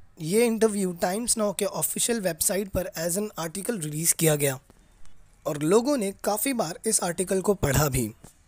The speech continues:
और आगे काफ़ी सारे सोर्सेबल वेबसाइट ने इस आर्टिकल को अपने वेबसाइट पर आर्टिकल के तौर पर रिलीज किया गया। और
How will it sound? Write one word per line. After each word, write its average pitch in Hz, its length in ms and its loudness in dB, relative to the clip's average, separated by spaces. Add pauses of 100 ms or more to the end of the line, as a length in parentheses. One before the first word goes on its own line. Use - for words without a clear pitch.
(920)
और 131 240 -2
आगे 220 400 2 (220)
काफ़ी 170 300 0
सारे 214 300 2
सोर्सेबल 202 600 4
वेबसाइट 170 540 2
ने 196 260 -2 (100)
इस 233 240 2
आर्टिकल 185 440 -4
को 214 140 -4
अपने 208 520 -6
वेबसाइट 180 540 -4
पर 220 240 -4 (320)
आर्टिकल 196 400 -2
के 214 120 -6
तौर 170 200 -2
पर 185 140 -4
रिलीज 170 360 2
किया 156 220 -2
गया। 123 260 -6 (1400)
और 131 160 -2